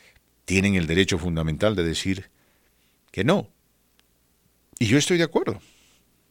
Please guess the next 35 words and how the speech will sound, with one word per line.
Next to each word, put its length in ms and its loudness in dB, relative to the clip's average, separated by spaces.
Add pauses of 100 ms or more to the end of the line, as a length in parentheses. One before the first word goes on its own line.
(100)
Tienen 280 0
el 120 -2
derecho 340 -10 (260)
de 100 0
decir 240 0
no, 180 -2 (1400)
porque 240 2
ese 140 -4
es 100 -2
el 100 -6
sistema 380 -6
en 60 -6
el 100 -8
cual 180 -6
vivimos. 540 -2 (2500)
Sí, 400 -2
en 80 -2
lo 80 -2
que 120 -2
respecta 460 -2
a 40 4
esto 200 -2
de 100 -2
la 80 -2
vacuna 560 -2
y 100 -4
el 120 -6
covid 500 6
y 100 -4
el 120 -4
manejo 680 2 (280)
y 80 -8
la 120 4
seguridad 440 2
nacional 640 0